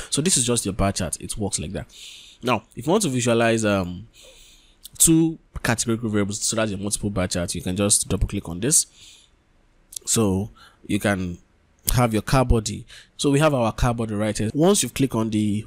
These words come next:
multiple bar chart or the component bar chart, you have cluster on X set. So what you want to cluster, you can just come right here and let's say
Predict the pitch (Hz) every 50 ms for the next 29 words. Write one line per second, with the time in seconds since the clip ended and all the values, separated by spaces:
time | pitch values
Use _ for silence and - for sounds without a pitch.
0 | - - 120 123 123 123 - - - 123 117 120 113 107 110 - 113 101 98 95
1 | - - 95 92 104 104 - - 135 139 143 135 131 131 123 120 117 107 95 -
2 | - 92 - - - - - - - - - 123 127 131 143 151 143 - - -
3 | - 151 156 156 - - 175 160 165 - - 110 107 - - 113 123 120 - -
4 | - 117 92 71 - - - - 131 120 110 120 117 - _ _ _ _ _ -
5 | - 117 127 156 160 - 131 127 123 110 - - 123 117 117 - - 110 107 -
6 | - - - - - - - - - 117 113 110 98 107 113 113 117 - - -
7 | - - 135 127 123 117 107 104 113 - 113 104 101 104 101 104 113 113 - -
8 | - 117 110 110 110 120